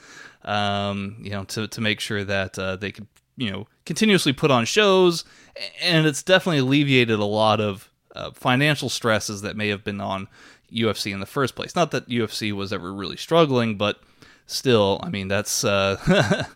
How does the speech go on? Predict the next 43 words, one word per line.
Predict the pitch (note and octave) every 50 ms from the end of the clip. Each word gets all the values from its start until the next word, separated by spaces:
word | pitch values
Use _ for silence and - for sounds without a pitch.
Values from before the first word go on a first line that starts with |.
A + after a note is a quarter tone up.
| _ _ -
<laughs> | - - - -
that's | - B2+ -
a, | - A#2+ A#2
that's | A#2 B2+ B2+ -
a | B2
heck | A2+ D3+ D3+ C#3+
of | D3+ A#2+
a | A2
deal. | G#2+ G#2+ G#2+ G#2 G2 - - _ _ _ _ - - - -
So | - - C#3 C3 A#2+ A#2 A2+ -
W | - A2+ C3+ D#3+ F3 E3+
W | D#3 D3+ C#3+ C3 C3
E | C3 B2+
is | A#2 G#2+
looking | A2+ A#2 A2+ - B2 G#2+
for | - - G#2
something | - A#2 G2+ G2+ G2 F#2+
very | G2+ F#2+ G2 G2
similar | - - - C3+ C3 C3 B2+ C3 C3 B2+
here, | - C3+ B2 B2 B2+ B2+ B2+ B2 _ _ _ _ _ _ _ _ _ _ _ -
it | D3 C3 A2+ -
seems. | - C3 B2 B2 B2 B2 B2 - - _ - - - - _ _ - -
Um, | - G#2+ A2 G#2+ G#2 G#2 -
it's | A#2+ B2 -
just | D3+ C3+ -
a | C3+
matter | A#2+ A#2+ A#2+ A#2 A2
about, | G#2 G#2+ A2+ G#2 G2+ - -
of, | - G#2+ G#2+
of, | - G#2 G2+ G#2 -
of | A2 G2+
finding | - - A#2 G#2 G2+ G2 G2 G2 G2 -
proper | - - G#2 G2 - F#2+
buyers. | F#2+ F#2+ G2+ G2 G2 G2 G2+ F#2 C#2+ G2 F#2 - - - _ _ _ _
Um, | - - G2 G#2 G2 F#2 F2+ E2 - G1+ - _ _ _ _ _ _ _ _ _ _ -
I | - A#2
know | A#2 A#2 A2+ G#2+
that | G2 G2 -
Amazon | - A2+ B2+ B2+ B2 A#2 A#2 A2+ A2+ A2+ G#2
has | F#2+ A2+ G#2
been | G#2 A2+ G#2
thrown | - - A2 G2+ G2+
around. | G2+ G2 G2 G2+ G2+ G2+ G2+ G#2 G2+ G2 F#2+